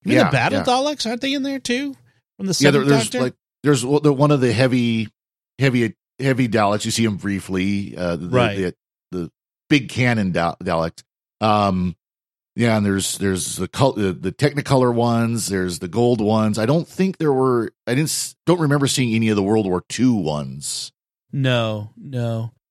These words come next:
Speaker 1: But there was the Cult of Skaro Daleks were there, I
Speaker 2: Yep.
Speaker 1: think, too.
Speaker 2: Yep.
Speaker 1: Um,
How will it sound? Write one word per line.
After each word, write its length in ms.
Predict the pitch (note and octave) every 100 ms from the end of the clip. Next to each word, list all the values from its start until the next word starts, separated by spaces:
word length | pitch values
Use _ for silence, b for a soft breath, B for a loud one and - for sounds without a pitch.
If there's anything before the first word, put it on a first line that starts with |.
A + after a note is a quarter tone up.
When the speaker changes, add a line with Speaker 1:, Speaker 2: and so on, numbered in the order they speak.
| _ -
Speaker 1:
But 120 | C#3+
there 120 | F3+
was 160 | F3 D#3+
the 120 | E3
Cult 240 | G#3+ A3
of 60 | F3+
Skaro 680 | - F#3 F3 D#3+ C#3 B2+ C3 -
Daleks 460 | B2 A2+ A2 -
were 180 | B2+ A#2+
there, 320 | A2 A#2 A2
I 40 | G2+
Speaker 2:
Yep. 120 | G#2
Speaker 1:
think, 160 | A2 -
too. 360 | C3+ G#2+ G2 - _ _ _
Speaker 2:
Yep. 140 | A#2 - _ -
Speaker 1:
Um, 300 | A#2+ A2+